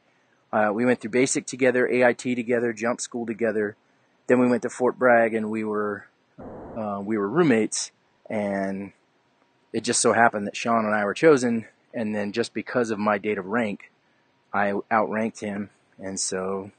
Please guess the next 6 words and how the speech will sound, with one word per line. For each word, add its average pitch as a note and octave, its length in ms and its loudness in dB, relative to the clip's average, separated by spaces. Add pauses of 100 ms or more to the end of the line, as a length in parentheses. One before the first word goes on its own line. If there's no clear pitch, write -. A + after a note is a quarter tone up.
(160)
was G2 160 -8
put G#2 160 -6
in F#2+ 100 -6
charge. F#2 440 -4 (1200)
Um, A2 520 6 (400)
so, A2 380 -4